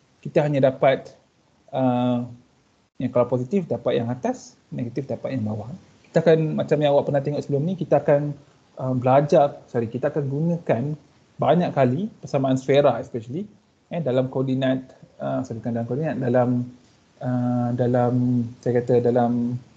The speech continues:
uh, kameran ganda dua, ganda tiga, kan. Uh,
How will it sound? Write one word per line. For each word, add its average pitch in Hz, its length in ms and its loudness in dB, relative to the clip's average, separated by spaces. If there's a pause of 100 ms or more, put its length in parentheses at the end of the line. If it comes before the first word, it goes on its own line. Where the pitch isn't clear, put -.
(480)
uh, 131 80 -2
kameran 135 480 4
ganda 131 240 2
dua, 135 400 4
ganda 127 240 2
tiga, 131 480 2
kan. 180 160 -4 (500)
Uh, 113 320 -4